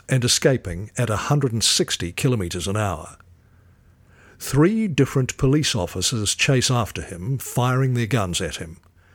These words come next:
One even succeeds in shattering his windshield, causing a shard of glass to fly off and hit Starkweather, cutting him deeply enough that he begins to bleed profusely.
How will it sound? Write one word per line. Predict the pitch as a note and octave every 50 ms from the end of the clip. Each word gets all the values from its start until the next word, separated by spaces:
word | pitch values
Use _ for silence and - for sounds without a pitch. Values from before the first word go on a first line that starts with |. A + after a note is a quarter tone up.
| _ - - - - - - - - - - -
One | - G#2+ G#2 G2+ E2+ F#2 B2+ C#3+ C#3+ - -
even | A2 A2+ A2 C3+ C#3+ C#3+ C3+
succeeds | - - D3 - - - - A#2 G#2+ G#2 B2 C3 - -
in | B2 B2
shattering | A2+ - - C3+ A#2+ G#2+ - A2 G#2+ G#2 G2
his | - B2 G2+ - C#3
windshield, | E3 G3 E3+ - - - D#2 C#2+ D#2+ G2 C3 - - - - - - - - - - - - -
causing | - D3+ D#3 E3+ D#3+ A3+ G#3+ F#3+
a | E3+
shard | - - - B2+ A#2+ A#2+ A2+ G#2+ G#2
of | G#2 F2 - -
glass | C#3 C#3+ C#3+ A#2 E2 D#2+ - - -
to | - G2+
fly | - - - C3 C3+ D3 D3
off | A#2+ F2 D#2 F#2 - - - - _ - _ -
and | A#2+ A#2 -
hit | - G3+ - -
Starkweather, | - - - G2+ E2+ D#2+ F2+ - - F#2 D#2+ F2 G2 C3+ - - - - - - - - - - - - -
cutting | - F3 G3 - F#3 C#3 A2+
him | F#2+ F#2 F2+ G2 B2 B2
deeply | G#2+ D#3+ F3+ G3 F#3+ - D#3 C#3+
enough | C3 A2 F#2 F2+ F2 - - -
that | - A#2+ -
he | C#3 C#3+
begins | B2 C#3+ C3+ B2 C#3+ C3 B2 B2+ A#2+ -
to | - C3+
bleed | B2+ A2 C3+ C#3 A#2+ G2 F#2+ F#2 - -
profusely. | - - G#2+ G2+ - - C#3 A#2 - - - D#2+ D#2 - -